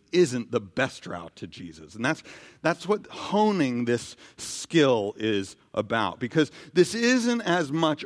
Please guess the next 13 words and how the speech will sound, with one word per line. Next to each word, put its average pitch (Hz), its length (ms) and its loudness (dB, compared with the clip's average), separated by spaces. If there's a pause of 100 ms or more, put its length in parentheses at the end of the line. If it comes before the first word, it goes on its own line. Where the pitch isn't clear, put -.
a 143 120 2
Where's 143 600 0
Waldo 107 960 -2 (500)
as 127 200 0
it 147 100 2
is 139 160 4
a 135 60 2
magic 120 600 0
eye. 87 320 -6 (720)
You 139 80 -2
remember 156 260 2
Where's 151 360 2
Waldo? 143 560 2